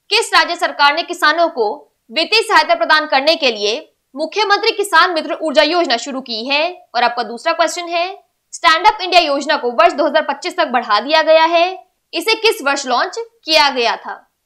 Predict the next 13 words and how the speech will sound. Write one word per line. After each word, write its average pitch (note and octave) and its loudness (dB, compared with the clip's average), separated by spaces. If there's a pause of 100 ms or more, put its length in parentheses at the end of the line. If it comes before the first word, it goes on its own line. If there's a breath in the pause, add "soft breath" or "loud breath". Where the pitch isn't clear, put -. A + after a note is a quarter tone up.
(280)
इन F4 -2
दोनों G#4+ 0
क्वेश्चंस F#4+ -4
का G4+ 0
आंसर D#4 0
आपको D#4+ -2
नीचे E4 -6
कमेंट C#4+ -2
सेक्शन D#4 -4
में D#4 0
जरूर A3 -4
करना D4+ -2
है। E4+ -4